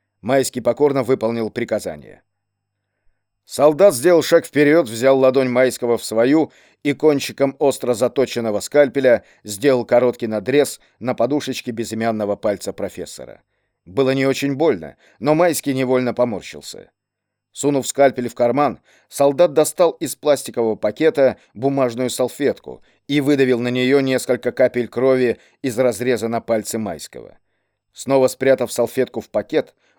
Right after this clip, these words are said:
он протер ранку ваткой с дезинфицирующим раствором. «Теперь вы, господин Дугин», приказал офицер. Дугин бросил недружелюбный взгляд на солдата, сделавшего шаг к нему, и снова взявшегося за тот же самый скальпель.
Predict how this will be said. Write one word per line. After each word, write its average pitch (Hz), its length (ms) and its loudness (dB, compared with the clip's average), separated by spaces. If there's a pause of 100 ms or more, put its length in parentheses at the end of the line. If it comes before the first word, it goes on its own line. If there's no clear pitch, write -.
(120)
он 123 180 0
протер 123 500 2 (160)
ранку 120 500 -2
ваткой 110 540 -2 (180)
с 104 140 -14
дезинфицирующим 123 1080 -4
раствором. 101 640 -8 (460)
«Теперь 156 380 2
вы, 190 160 4
господин 120 440 0
Дугин», 98 340 -8 (100)
приказал 113 420 -2
офицер. 98 440 -8 (800)
Дугин 170 460 0
бросил 165 360 2
недружелюбный 143 720 0
взгляд 120 340 0
на 123 80 -4
солдата, 131 500 2
сделавшего 120 680 0
шаг 117 280 -4
к - 60 -20
нему, 113 420 -4 (340)
и 127 120 0
снова 175 340 0
взявшегося 123 840 0 (140)
за 101 220 -4
тот 127 220 -2
же 110 120 -8
самый 107 320 -4
скальпель. 76 540 -10